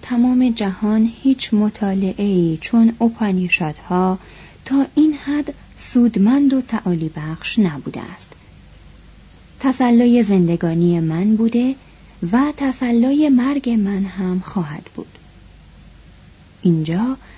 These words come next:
سوای قطعات اخلاقی پتاه هوتپ که در فصل هشتم آمده، کهن‌ترین فلسفه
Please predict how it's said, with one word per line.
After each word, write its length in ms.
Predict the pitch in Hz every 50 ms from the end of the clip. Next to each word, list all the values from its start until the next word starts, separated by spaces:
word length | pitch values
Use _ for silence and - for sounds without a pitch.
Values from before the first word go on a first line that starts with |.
| - - - - - - - - -
سوای 380 | 330 330 330 311 302 277 254 233
قطعات 600 | 233 - 208 190 - 208 190 180 185 185 - -
اخلاقی 880 | 190 180 185 - 180 165 - - 170 160 160 160 - 175 170 170 170 170
پتاه 640 | 170 - - 220 208 185 - 190 180 170 165 156 - - - -
هوتپ 420 | 175 160 151 - - 214 233 262 254 - - - - - - - - - - - - - -
که 180 | - - 247 226
در 180 | 226 220 220
فصل 380 | 226 - - 254 240 - - 240 220
هشتم 480 | 208 208 196 185 - - 214 196 196 -
آمده، 580 | 185 175 165 165 156 156 151 165 165 165 170 175 - - - - - - -
کهن‌ترین 680 | - - 233 233 240 233 220 214 220 226 226 226 220 220
فلسفه 840 | 220 - 233 226 220 214 - - 226 214 - - 262 269 269 262